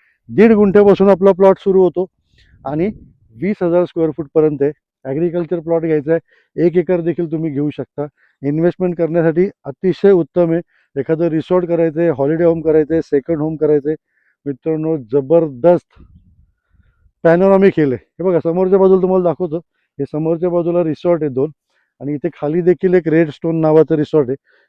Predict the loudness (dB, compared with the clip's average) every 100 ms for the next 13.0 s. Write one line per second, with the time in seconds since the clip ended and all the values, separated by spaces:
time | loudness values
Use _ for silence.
0 | -6 -2 0 0 0 -2 0 0 2 -2
1 | -2 -8 _ _ _ _ -12 -10 -2 -2
2 | 0 2 4 4 2 2 2 2 -2 -6
3 | -20 -20 _ -6 -2 0 0 2 2 4
4 | 4 4 4 4 2 2 0 0 0 -2
5 | -4 -4 -4 -4 -12 _ _ _ -2 -2
6 | -2 0 0 2 2 0 -2 _ _ _
7 | _ _ _ -2 2 4 4 4 4 4
8 | 6 6 6 6 4 -2 -6 _ _ _
9 | _ _ _ _ -10 -2 0 0 0 0
10 | 2 2 2 -2 -6 -4 -4 -6 -8 -2
11 | 0 2 2 0 0 -4 _ _ _ -2
12 | 0 2 4 4 4 4 2 2 4 4